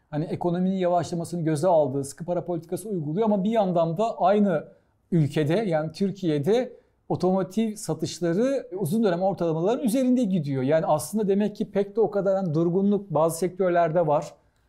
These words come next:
Yani tekstil gibi bazı sektörler, tam inşaatta da yani yeni proje sayısında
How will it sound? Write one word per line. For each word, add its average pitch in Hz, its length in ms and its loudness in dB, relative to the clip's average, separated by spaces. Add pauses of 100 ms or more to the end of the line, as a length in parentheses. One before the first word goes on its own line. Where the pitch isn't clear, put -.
(340)
Yani 107 220 -6
tekstil 156 340 0
gibi 131 260 -2
bazı 139 200 0
sektörler, 135 540 -2
tam 147 200 -4
inşaatta 139 600 0
da 127 300 -4
yani 120 300 -4
yeni 139 260 -2
proje 139 300 -2
sayısında 135 840 -6